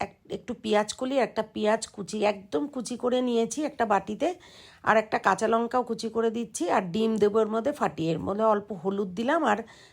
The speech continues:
লবণ দিলাম। এদিকে জল বসিয়ে দিয়ে আমি আটা নুডলসটা সেদ্ধ করে নিলাম, আটা ম্যাগিটা। তারপরে, আহ, দুটো ডিম এর মধ্যে ফাটিয়ে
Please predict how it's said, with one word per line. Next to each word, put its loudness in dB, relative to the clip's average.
লবণ 6
দিলাম। -2
এদিকে -4
জল 4
বসিয়ে -4
দিয়ে 2
আমি 0
আটা 6
নুডলসটা 0
সেদ্ধ 0
করে 4
নিলাম, 2
আটা 0
ম্যাগিটা। -2
তারপরে, 4
আহ, -4
দুটো 0
ডিম -2
এর -2
মধ্যে -2
ফাটিয়ে 0